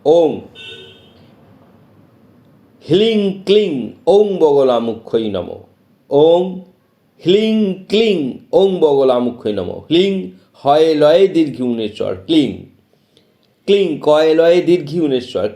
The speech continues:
ক্লিং। ওং হ্লিং ক্লিং ওং বগলামুখ্যই নমঃ। এবার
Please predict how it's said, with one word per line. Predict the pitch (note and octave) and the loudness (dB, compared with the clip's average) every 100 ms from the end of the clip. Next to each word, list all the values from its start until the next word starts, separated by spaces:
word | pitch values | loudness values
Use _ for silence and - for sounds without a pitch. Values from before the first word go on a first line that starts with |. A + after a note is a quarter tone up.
| - | -2
ক্লিং। | F3+ C#3+ F#2+ - | -2 -2 -6 -8
ওং | - F3 F#3+ F3+ C#3 | 0 2 2 -2 -2
হ্লিং | C#3 G3+ G3+ F3+ C#3+ - | 0 0 0 -4 -6 0
ক্লিং | G3+ F#3 B2+ - - | 0 0 -6 -6 2
ওং | G3 G#3+ F#3 | 2 2 2
বগলামুখ্যই | D3+ C#3 C3+ C3 C#3 - - G3 E3+ | 2 2 0 0 -2 -4 -2 -2 -2
নমঃ। | G#2 - - _ _ _ _ _ _ _ _ _ _ _ _ - | -6 -6 -18 _ _ _ _ _ _ _ _ _ _ _ _ -4
এবার | G#3+ F#3+ C3 - - | 0 2 0 -4 -16